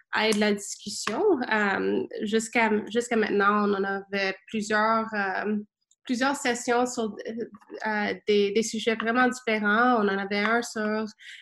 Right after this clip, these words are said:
la productivité, ch-, euh, quand tu travailles, euh, de la maison. On en avait un sur, euh, la technologie, euh, et, et, euh, et la pratique de, de droit, on, et, et plusieurs d'autres aussi.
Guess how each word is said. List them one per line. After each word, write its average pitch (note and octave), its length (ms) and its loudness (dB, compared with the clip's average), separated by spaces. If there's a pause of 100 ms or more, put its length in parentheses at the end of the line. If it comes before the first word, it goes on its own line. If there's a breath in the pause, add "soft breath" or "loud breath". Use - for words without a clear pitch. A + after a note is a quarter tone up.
(140 loud breath)
la G#3 760 2
productivité, A3 840 2
ch-, - 200 -4 (120)
euh, G3 460 2 (180)
quand A3 140 2
tu G#3+ 60 -6 (120)
travailles, G#3 540 2 (400 loud breath)
euh, G3+ 380 2
de G3 100 -2
la G3+ 140 2
maison. G#3 420 0
On C4 220 6
en A#3 40 2
avait G#3 320 2
un A3 240 2
sur, A3 220 -4
euh, G#3+ 260 -2
la G#3 320 0
technologie, A3 1000 2 (340 loud breath)
euh, G3 360 4
et, G3+ 440 2 (180)
et, G3 500 0
euh, F#3+ 460 -2
et G#3 60 0
la G3+ 120 2 (160)
pratique G#3 400 -4
de, G3+ 280 -2 (260)
de A3+ 80 2
droit, A#3+ 580 4
on, G#3 160 2
et, G#3 340 0
et G#3+ 120 -4
plusieurs G#3+ 340 0
d'autres G3+ 300 -6
aussi. - 340 -12